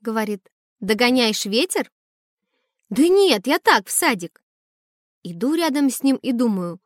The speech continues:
«Вот сейчас спросит меня про задачу, какой ответ получился? А что я скажу? Ведь я ещё не успел решить». А он:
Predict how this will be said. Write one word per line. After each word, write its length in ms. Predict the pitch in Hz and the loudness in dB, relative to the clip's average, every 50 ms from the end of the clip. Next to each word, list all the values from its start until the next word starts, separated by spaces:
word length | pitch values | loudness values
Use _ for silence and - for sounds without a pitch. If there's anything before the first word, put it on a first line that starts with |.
| _ _ _ _ _ _ _ _ _ _ _ | _ _ _ _ _ _ _ _ _ _ _
«Вот 220 | - 175 240 262 - | -2 -2 0 0 0
сейчас 360 | - 269 - - 277 254 - | -2 -4 -2 0 0 0 2
спросит 520 | - - - - 320 403 427 - 311 - - | 0 0 0 -2 -2 -2 -2 -4 -4 -4 -2
меня 240 | 247 240 233 202 190 | 0 2 2 0 0
про 140 | - 220 | -2 -4
задачу, 520 | 214 247 262 233 240 202 185 - - 180 - _ _ _ _ | -2 -2 0 0 0 -2 -4 -6 -10 -12 -14 _ _ _ _
какой 320 | - 349 370 - 415 311 | -6 -6 0 2 2 2
ответ 260 | 240 - 220 202 190 | 4 2 0 -2 -2
получился? 640 | - 208 220 262 - - 240 214 190 - - 170 170 - - - _ _ _ _ _ _ _ | -4 -4 -4 -4 -4 -4 -6 -6 -6 -8 -10 -12 -14 -16 -20 -20 _ _ _ _ _ _ _
А 140 | - 185 180 | -10 -8 -8
что 240 | - - - 226 | -8 -4 -2 0
я 100 | 233 208 | 0 0
скажу? 460 | 196 - - 208 196 175 180 185 180 - _ _ _ _ _ _ _ _ _ _ _ - | 0 -2 -4 -6 -8 -6 -8 -10 -10 -12 _ _ _ _ _ _ _ _ _ _ _ -6
Ведь 220 | 208 233 - - | -4 -4 0 2
я 120 | 269 254 | 2 4
ещё 180 | 226 220 - 233 | 4 2 2 0
не 120 | 226 226 | 0 0
успел 400 | 214 208 - - - 269 359 403 | 0 -2 -4 -6 -4 -2 0 0
решить». 500 | 392 269 247 - - - 185 170 - - _ _ _ _ _ _ _ _ _ _ _ _ _ _ _ _ | 0 0 -2 -4 -6 -8 -10 -10 -12 -18 _ _ _ _ _ _ _ _ _ _ _ _ _ _ _ _
А 180 | - 185 202 226 | -6 -4 0 2
он: 280 | 254 269 285 285 262 | 2 2 2 2 0